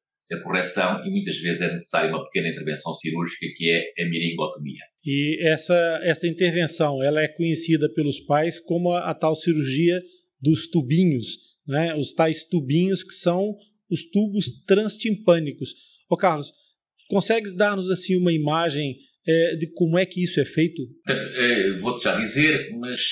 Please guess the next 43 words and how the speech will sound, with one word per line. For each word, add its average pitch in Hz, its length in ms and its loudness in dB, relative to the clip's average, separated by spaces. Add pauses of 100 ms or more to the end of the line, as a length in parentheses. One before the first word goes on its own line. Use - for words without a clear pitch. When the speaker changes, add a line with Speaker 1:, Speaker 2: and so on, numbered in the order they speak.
Speaker 1:
é 113 140 -8
fundamentalmente 123 760 -2
voltar 110 380 2
a, 110 80 6
a, 107 240 0
a 98 280 -2
repetir - 260 -10
uma 104 160 -4
coisa 104 240 -4
que - 60 -10
já 95 120 -2
disse 101 240 -6
atrás. - 340 -10 (320)
O 120 120 -4
ouvido 95 260 -2
médio, 147 380 0
o - 20 -8
ouvido 101 240 -6
médio 107 240 0
é 101 60 -4
a - 20 -10
tal 98 180 0
caixinha 92 540 -4
que - 80 -12
está 87 220 -2
por 85 160 -10
dentro 87 260 -6
do - 140 -14
tímpano, 80 580 -6
onde 85 220 -12
tem 87 160 -6
um 82 40 -10
martelo 82 380 -4
ligado 76 280 -8
no 95 60 -8
estribo, 113 360 -10 (100)
e 127 160 -8
nessa 170 380 -2
caixinha 117 600 -4 (540)
tem 151 240 2
de 120 80 2
haver 113 500 0
ar, 85 400 2